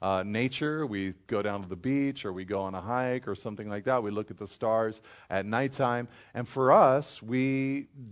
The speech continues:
declare, like the psalmist, that the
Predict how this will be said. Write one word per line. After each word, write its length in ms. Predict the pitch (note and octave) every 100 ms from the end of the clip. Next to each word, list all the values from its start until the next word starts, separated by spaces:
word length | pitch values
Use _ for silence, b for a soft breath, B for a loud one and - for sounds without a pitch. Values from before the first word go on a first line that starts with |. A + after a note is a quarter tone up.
| F#2+ -
declare, 500 | C3+ - C3+ C3+ C3+
like 260 | C3 A#2+
the 100 | C3
psalmist, 600 | A#2 C3+ F#3 B2 A2+ C3
that 180 | - A3+
the 340 | B2 A#2 A2+